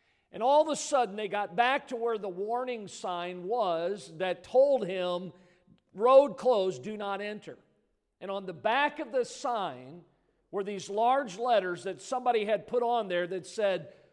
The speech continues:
"Welcome back, stupid." <laughs> Now, his confidence was in himself. But when I look at Paul's life,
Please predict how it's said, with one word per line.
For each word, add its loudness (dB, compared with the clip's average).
"Welcome 4
back, -2
stupid." -8
<laughs> -18
Now, -8
his -2
confidence -6
was -8
in -6
himself. -8
But -8
when -4
I 2
look 4
at -4
Paul's 0
life, -2